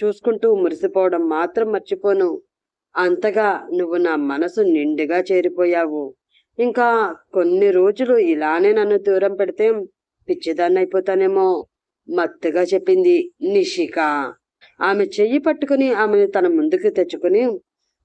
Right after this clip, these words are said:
తన కౌగిలిలో గట్టిగా ఆమెను బంధించి, "నేను already నీ పిచ్చివాడిని అయిపోయాను కదా డియర్, ఇంకా నిన్ను పిచ్చిదాన్ని ఎందుకు చేస్తాను చెప్పు? నేను మాత్రం నిన్ను దూరం పెడుతూ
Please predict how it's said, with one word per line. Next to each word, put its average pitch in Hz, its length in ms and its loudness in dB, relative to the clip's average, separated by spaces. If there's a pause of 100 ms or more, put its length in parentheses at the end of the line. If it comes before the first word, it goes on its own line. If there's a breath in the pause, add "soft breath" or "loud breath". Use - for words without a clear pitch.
(100)
తన 226 120 2
కౌగిలిలో 262 720 2
గట్టిగా 156 720 -2
ఆమెను 180 280 2
బంధించి, 151 800 -2 (420)
"నేను 214 240 2 (260)
already 190 720 2 (200)
నీ 196 160 -2
పిచ్చివాడిని 190 720 -2
అయిపోయాను 165 540 0
కదా 151 260 -6
డియర్, 139 540 -6 (520)
ఇంకా 262 560 2 (120)
నిన్ను 196 280 0
పిచ్చిదాన్ని 240 600 -2
ఎందుకు 220 400 0 (100)
చేస్తాను 220 340 -2
చెప్పు? 269 580 -2 (420)
నేను 180 340 2
మాత్రం 214 500 0
నిన్ను 185 300 0
దూరం 180 380 0
పెడుతూ 185 480 0